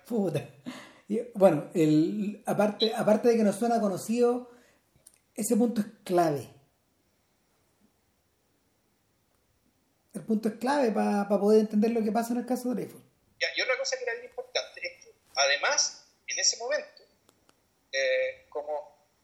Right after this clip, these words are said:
Speaker 2: tanto Alemania como Francia sabían que iban a volver a pelear, que la guerra, la, la, lo que iba a ser la Gran Guerra de, de mil novecientos catorce era inminente.
Speaker 1: Se estaba anunciando, weón.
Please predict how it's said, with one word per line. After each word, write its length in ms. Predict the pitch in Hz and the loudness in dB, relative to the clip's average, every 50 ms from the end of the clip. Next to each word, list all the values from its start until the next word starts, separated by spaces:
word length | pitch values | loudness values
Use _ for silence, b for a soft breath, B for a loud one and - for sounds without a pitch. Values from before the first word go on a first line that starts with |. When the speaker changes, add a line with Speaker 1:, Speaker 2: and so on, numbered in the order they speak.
| _ _ - | _ _ -4
Speaker 2:
tanto 320 | 190 196 196 - - 185 | -4 -4 -4 -2 0 0
Alemania 480 | - - 131 - 151 202 220 233 240 - - | 0 0 0 -2 -2 -4 -4 -4 -8 -12 -12
como 160 | - 139 - - | -12 -12 -2 4
Francia 420 | 175 185 220 - - - 180 170 | 4 4 6 4 2 0 0 -2
sabían 540 | - - - 151 147 - 233 277 277 180 143 - - - _ _ _ _ _ _ _ _ _ _ _ _ _ _ - - _ _ _ _ _ _ _ _ - | -4 -2 0 0 0 0 0 2 2 2 0 -2 -8 -20 _ _ _ _ _ _ _ _ _ _ _ _ _ _ -20 -20 _ _ _ _ _ _ _ _ -8
que 340 | - 165 170 190 226 - - | -2 0 2 2 0 -2 -4
iban 220 | - 175 190 - - | -6 -2 -2 -2 -2
a 60 | 165 | -4
volver 280 | 156 147 - 180 196 202 | -6 -8 -4 -2 -2 -2
a 80 | 190 | -2
pelear, 280 | - 147 147 202 226 - - - - _ _ _ _ _ _ _ _ _ _ _ _ _ _ _ _ _ _ _ _ | -2 -2 -2 -2 -2 -2 -6 -12 -20 _ _ _ _ _ _ _ _ _ _ _ _ _ _ _ _ _ _ _ _
que 140 | - 131 139 | -12 -8 -4
la 100 | 139 139 | -2 0
guerra, 500 | 135 151 170 175 180 185 185 190 185 - | 2 2 2 0 2 0 0 -2 -2 -6
la, 160 | - - - - | -10 -10 -10 -8
la, 140 | - - - | -10 -12 -12
lo 100 | - - | -12 -8
que 60 | - | -4
iba 80 | 180 180 | -2 -2
a 40 | - | -2
ser 180 | - 190 185 | -2 -4 -4
la 100 | 175 - | -6 -6
Gran 260 | - 156 175 180 - | -4 -4 -4 -4 -2
Guerra 400 | - 190 180 - - 175 180 - - | 2 2 2 2 0 -4 -6 -8 -10
de, 240 | - - - - - | -12 -12 -12 -14 -18
de 60 | - | -16
mil 120 | - - | -14 -12
novecientos 340 | 165 - - - - - - | -10 -10 -10 -12 -14 -14 -10
catorce 500 | - 143 - - - - - 185 - - | -8 -6 -6 -4 -4 -4 -4 -4 -4 -2
era 140 | - - 247 | -2 -2 -2
inminente. 460 | 240 - 180 165 - - 226 - - _ _ _ _ _ _ _ - | -4 -10 -14 -10 -6 -6 -6 -6 -8 _ _ _ _ _ _ _ -10
Speaker 1:
Se 80 | - 180 | -8 -8
estaba 300 | - - - 220 214 214 | -2 2 4 8 8 10
anunciando, 640 | 208 190 175 - - 208 220 247 240 208 156 143 | 8 8 6 4 4 4 6 6 6 4 2 0
weón. 320 | 135 147 147 139 131 - | -2 -6 -10 -12 -14 -16